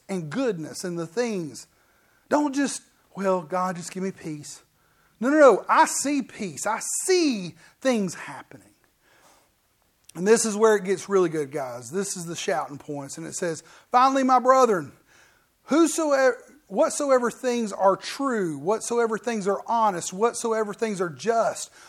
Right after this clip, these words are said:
whatsoever things are pure, whatsoever things are lovely, whatsoever things of good report, if there be any virtue,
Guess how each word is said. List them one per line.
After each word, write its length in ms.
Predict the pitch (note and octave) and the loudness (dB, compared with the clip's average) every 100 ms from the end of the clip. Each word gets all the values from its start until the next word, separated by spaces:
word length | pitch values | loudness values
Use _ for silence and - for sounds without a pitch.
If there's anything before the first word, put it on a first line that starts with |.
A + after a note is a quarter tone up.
| _ | _
whatsoever 480 | B3+ C4 D4 C#4+ C4 | 0 2 0 0 0
things 240 | C#4 F#3 | -2 -2
are 80 | G3 | -4
pure, 380 | - G#3+ A#3 A#3 | -6 -4 -4 -2
whatsoever 580 | B3+ D4+ D4+ C4+ A#3+ | -2 0 2 2 2
things 300 | G3+ A3+ G3+ | 0 -2 0
are 80 | F3+ | 0
lovely, 480 | E3 F3 F3 F#3 F#3 - - - | 2 2 0 -4 -6 -14 -20 0
whatsoever 600 | B3+ E4 - E4 D#4 D4 | 2 2 2 0 2 0
things 280 | - C#4+ A#3 | -2 -2 0
of 220 | G#3+ F3+ | 0 -2
good 160 | A3 B3+ | -2 -2
report, 560 | B3 - F#3+ E3+ E3+ - | -4 -4 -2 -2 -2 -2
if 220 | A#3 - | -4 2
there 160 | A#3 | 2
be 260 | G#3 A#3+ A3+ C#4 | 2 -4 -4 -4
any 240 | F#4+ F#4 | 0 0
virtue, 640 | A#3 G#3+ E3+ - B2 F#2+ | 6 6 6 -2 -10 -14